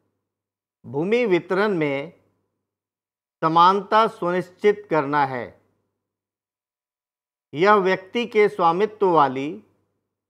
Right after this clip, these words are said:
भूमि की निर्दिष्ट सीमाओं को तय करने को संदर्भित करता है। दूसरा,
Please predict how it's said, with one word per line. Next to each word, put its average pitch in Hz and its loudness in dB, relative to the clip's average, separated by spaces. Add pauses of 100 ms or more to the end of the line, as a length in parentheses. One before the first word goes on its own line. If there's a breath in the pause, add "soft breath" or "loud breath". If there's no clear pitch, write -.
(920)
भूमि 185 -2
की 180 -4 (1200)
निर्दिष्ट 208 0 (680)
सीमाओं 175 2
को 165 -6 (880)
तय 208 2
करने 190 -2
को 202 -2
संदर्भित 165 -2 (500)
करता 156 0
है। 131 -8 (2250)
दूसरा, 151 -2